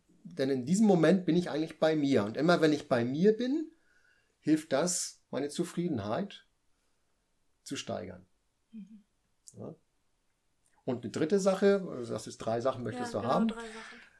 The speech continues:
Speaker 1: Ähm, viele haben ja nun im Tage-, im Tagesbetrieb viele Termine, die sich aufeinander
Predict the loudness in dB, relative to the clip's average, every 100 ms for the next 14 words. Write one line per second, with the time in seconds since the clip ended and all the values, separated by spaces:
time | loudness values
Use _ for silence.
0 | _ 2 6 8 6 0 -4 -8 _ _
1 | _ _ _ _ _ _ _ _ _ _
2 | _ _ _ _ _ _ _ -12 -4 2
3 | 4 4 4 4 4 2 0 -6 -14 -20
4 | -20 _ _ -20 _ _ _ _ _ -10
5 | 2 6 8 6 0 -4 -4 0 0 0
6 | -2 -4 0 0 0 -16 -20 -4 -2 -2
7 | -2 0 0 -2 -6 -8 -8 -10 -12 -14
8 | -14 -8 -6 -4 -4 -6